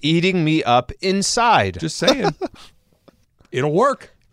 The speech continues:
Speaker 1: Can I, can I tell you
Speaker 2: It'll
Speaker 1: this?
Speaker 2: work because
Speaker 1: If the
Speaker 2: sports fans don't care
Speaker 1: Dodgers,
Speaker 2: about the sincerity.
Speaker 1: if the Dodgers sign Carlos Correa, I want you to never complain about the Astros again in two thousand and seventeen.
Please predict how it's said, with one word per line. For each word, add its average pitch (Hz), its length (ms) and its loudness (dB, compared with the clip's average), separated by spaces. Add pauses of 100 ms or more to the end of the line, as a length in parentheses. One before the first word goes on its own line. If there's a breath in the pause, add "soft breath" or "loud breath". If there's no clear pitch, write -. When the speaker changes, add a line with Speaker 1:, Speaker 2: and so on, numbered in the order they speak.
Speaker 1:
Can 139 140 2
I, 135 180 4
can - 260 -4
I 127 100 2
tell 127 200 0
you 120 100 0
Speaker 2:
It'll 135 200 2
Speaker 1:
this? 208 100 0
Speaker 2:
work 254 320 -2
because 180 320 -2
Speaker 1:
If - 80 -18
the - 60 -20 (200)
Speaker 2:
sports 151 120 -2
fans 143 120 2
don't 147 320 6
care 180 140 4
Speaker 1:
Dodgers, 147 140 0
Speaker 2:
about 117 180 -4
the 113 80 -10
sincerity. 104 540 -8
Speaker 1:
if 123 100 -4
the 123 100 -2
Dodgers 135 760 0 (160)
sign 101 600 -4 (520)
Carlos 117 420 0
Correa, 98 560 -6 (1040)
I 120 140 2
want 131 280 -2
you 120 100 -2
to - 280 -8
never 113 760 0 (180)
complain 117 400 -2
about 107 220 0
the 110 80 -2
Astros 98 400 -4
again 98 240 -6
in 95 80 -6
two 107 140 -10
thousand 95 340 -6
and 92 100 -10
seventeen. 92 520 -10